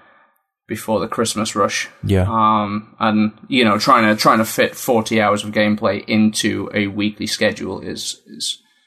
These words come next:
Speaker 1: something that we don't really have the time for. So that said, leaving aside Mass Effect, which has <laughs> been my big game,
Speaker 2: Okay.
Speaker 1: um, uh, f-, yeah, I, I kind of wanna, I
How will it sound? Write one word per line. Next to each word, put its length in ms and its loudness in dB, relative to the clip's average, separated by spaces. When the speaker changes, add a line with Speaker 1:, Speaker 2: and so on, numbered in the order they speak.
Speaker 1:
something 340 0
that 200 -2
we 80 -2
don't 320 0
really 380 0
have 180 -12
the 60 -10
time 260 2
for. 300 -8
So 460 4
that 240 2
said, 440 2
leaving 400 4
aside 440 2
Mass 240 0
Effect, 340 -2
which 140 -8
has 140 -4
<laughs> 80 -8
been 140 2
my 340 0
big 180 -2
game, 340 0
Speaker 2:
Okay. 260 2
Speaker 1:
um, 640 2
uh, 220 -12
f-, 420 -16
yeah, 240 4
I, 220 4
I 40 2
kind 200 4
of 80 4
wanna, 260 6
I 180 2